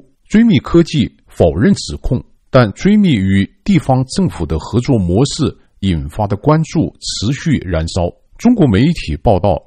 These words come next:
江苏一地正摸排辖区内企业与追觅的合作，包括合作项目、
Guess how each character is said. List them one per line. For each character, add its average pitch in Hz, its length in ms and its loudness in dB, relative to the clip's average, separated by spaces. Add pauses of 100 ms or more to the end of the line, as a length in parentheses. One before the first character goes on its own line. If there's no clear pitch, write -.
(200)
江 185 260 2
苏 170 220 -2
一 98 160 0
地 - 280 -2 (240)
正 107 220 2 (260)
摸 180 280 4
排 190 260 0
辖 95 300 -4
区 - 200 -4
内 147 180 2
企 - 260 -8
业 92 200 0 (260)
与 95 300 -2 (140)
追 143 240 4
觅 151 160 0
的 85 100 -2
合 90 220 -4
作， 143 140 0 (340)
包 127 140 4
括 117 180 2
合 - 240 -2
作 113 160 0
项 123 300 -2
目、 76 200 -6